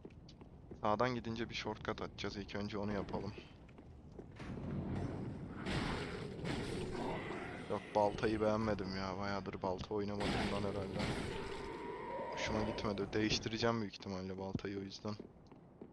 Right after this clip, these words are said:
Broadsword'a geçebiliriz. Broadsword da tatlı bir kılıçtır. Ring of Sacrifice aldık. Dark Souls'ta bir kere bile kullanmadığım bir yüzük bu. Ring of Sacrifice,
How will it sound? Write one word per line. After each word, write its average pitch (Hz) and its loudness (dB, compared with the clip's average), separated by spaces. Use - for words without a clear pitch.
Broadsword'a 110 2
geçebiliriz. 104 0
Broadsword 101 -4
da 98 -2
tatlı - -6
bir 95 -4
kılıçtır. - -10
Ring 139 0
of 143 6
Sacrifice - 2
aldık. 110 4
Dark 151 12
Souls'ta 147 2
bir 143 -4
kere 120 8
bile 117 4
kullanmadığım 107 4
bir 104 0
yüzük - -4
bu. 113 -2
Ring 131 2
of 131 6
Sacrifice, - 2